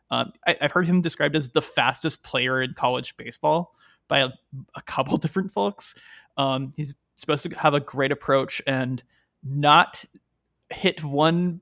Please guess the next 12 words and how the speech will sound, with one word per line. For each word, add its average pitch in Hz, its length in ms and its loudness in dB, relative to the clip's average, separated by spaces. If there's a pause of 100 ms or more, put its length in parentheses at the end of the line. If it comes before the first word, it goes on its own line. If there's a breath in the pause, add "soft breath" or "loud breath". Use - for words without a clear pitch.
(140)
home 175 260 2
run 180 220 2
in 147 180 0
his 143 140 -4
entire 156 440 2
first 156 360 -4
year 156 300 2
of, 151 560 4
uh, 143 360 2 (480 loud breath)
professional 160 480 0
baseball, 214 640 0
um, 151 380 2